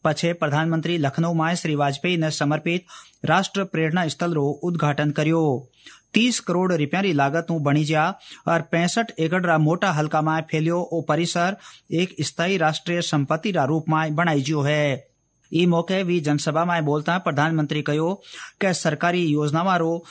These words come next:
सौ फीसदी फायदो पुगावणो वारी सरकार रो मकसद है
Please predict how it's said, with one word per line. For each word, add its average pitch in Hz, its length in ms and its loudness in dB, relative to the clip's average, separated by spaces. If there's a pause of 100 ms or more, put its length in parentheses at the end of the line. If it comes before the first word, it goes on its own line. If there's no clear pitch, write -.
(160)
सौ 196 220 -2
फीसदी 165 400 -2
फायदो 160 440 0 (100)
पुगावणो 160 520 0 (380)
वारी 165 300 2
सरकार 170 380 0
रो 135 140 2
मकसद 156 380 0
है 185 180 2